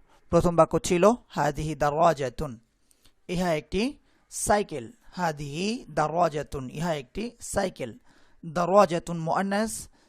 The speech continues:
তাই হাদিহি হয়েছে। দারওয়াজাতুন মুআন্নাস, তাই হাদিহি হয়েছে।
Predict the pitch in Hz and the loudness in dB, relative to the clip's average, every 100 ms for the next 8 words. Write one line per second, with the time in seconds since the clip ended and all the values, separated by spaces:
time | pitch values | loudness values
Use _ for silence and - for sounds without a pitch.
0 | - 165 151 156 147 160 180 147 139 120 | -8 -6 -4 -4 -4 -4 -4 -4 -4 -6
1 | - 139 - _ - 143 151 175 175 170 | -8 -12 -14 _ -8 -2 2 4 4 0
2 | 180 165 151 175 214 185 165 208 - _ | -2 0 0 0 -2 -2 -2 -2 -4 _
3 | _ - 151 143 143 165 139 123 117 - | _ -8 -6 -6 -8 -8 -8 -8 -8 -8